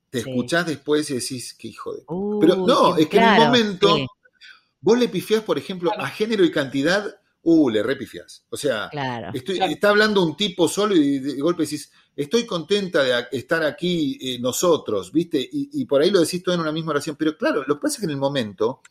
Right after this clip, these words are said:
Speaker 2: Y para que no podés
Speaker 1: tu cabeza
Speaker 2: predecir para dónde
Speaker 1: te
Speaker 2: va
Speaker 1: sale
Speaker 2: ir, digo.
Speaker 1: humo, te sale humo del
Speaker 2: Sí,
Speaker 1: cráneo
Speaker 2: sí.
Speaker 1: también. Vos
Speaker 2: No,
Speaker 1: estás,
Speaker 2: eso
Speaker 1: ¿viste?
Speaker 2: sí.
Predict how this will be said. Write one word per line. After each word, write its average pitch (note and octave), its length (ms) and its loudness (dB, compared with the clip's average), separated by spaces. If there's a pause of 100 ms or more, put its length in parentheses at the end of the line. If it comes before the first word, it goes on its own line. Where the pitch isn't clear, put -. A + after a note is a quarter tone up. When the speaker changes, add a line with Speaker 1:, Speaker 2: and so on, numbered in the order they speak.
Speaker 2:
Y - 60 -20
para E3+ 140 -2
que F#3 60 0
no G#3+ 80 4
podés G#3+ 260 6
Speaker 1:
tu - 100 4
cabeza - 180 6
Speaker 2:
predecir F3 520 6 (440)
para F3 220 0
dónde G3 300 0
Speaker 1:
te - 20 4
Speaker 2:
va - 60 6
Speaker 1:
sale G#3 240 6
Speaker 2:
ir, F3 60 10
digo. G3 120 6
Speaker 1:
humo, D3+ 560 0 (100)
te D3 80 4
sale F#3+ 320 0
humo D#3+ 280 2
del D#3+ 140 2
Speaker 2:
Sí, D#3 60 -6
Speaker 1:
cráneo E3 380 -2
Speaker 2:
sí. A#2 60 -6
Speaker 1:
también. A2+ 400 -4
Vos C#3+ 120 0
Speaker 2:
No, E3 60 -2
Speaker 1:
estás, F#3 200 0
Speaker 2:
eso F#4 60 2
Speaker 1:
¿viste? F#3 220 -2
Speaker 2:
sí. D4 240 4